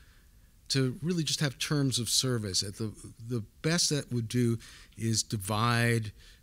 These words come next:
you know, the internet at that point between what's, you know, totally allowed and what has some restrictions.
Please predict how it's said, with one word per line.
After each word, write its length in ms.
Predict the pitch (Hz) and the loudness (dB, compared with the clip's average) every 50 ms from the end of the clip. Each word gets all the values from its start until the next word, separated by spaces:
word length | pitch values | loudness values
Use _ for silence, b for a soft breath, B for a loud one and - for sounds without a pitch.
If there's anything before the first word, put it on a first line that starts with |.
| B - - | B -12 -6
you 120 | - 123 | -2 -2
know, 60 | 120 107 | 0 0
the 200 | 113 117 120 127 | 2 2 2 2
internet 340 | 123 - - 135 127 113 | 2 2 0 0 2 0
at 120 | 107 104 - | 0 -2 -2
that 240 | 113 110 113 113 - | -2 -2 -2 -2 -2
point 240 | - 120 113 107 - | -2 -2 -2 -2 -4
between 500 | 113 110 - - 120 113 107 101 98 95 90 | -6 -8 -6 -4 -2 -2 -2 -2 -4 -6 -6
what's, 520 | 101 107 - - - - - - - - | -6 -6 -4 -4 -4 -2 -2 -2 -2 -2
you 60 | 139 117 | -2 -2
know, 100 | 104 98 107 - - - - - - - - | -4 -4 -8 -10 -12 -14 -16 -16 -16 -10 -4
totally 360 | - - 139 131 127 123 120 | -2 0 0 2 2 0 0
allowed 420 | 113 107 110 104 101 104 107 110 | 0 0 0 0 0 0 -2 -2
and 160 | 107 104 101 101 | -2 -4 -4 -4
what 140 | 101 104 | -4 -4
has 200 | 104 110 101 95 | -4 -4 -2 -2
some 260 | - - 107 98 98 95 | -2 -2 -2 -2 -4 -2
restrictions. 640 | 98 95 - - - 131 - - - 113 98 | -4 -4 -4 -4 -6 -8 -6 -6 -6 -6 -6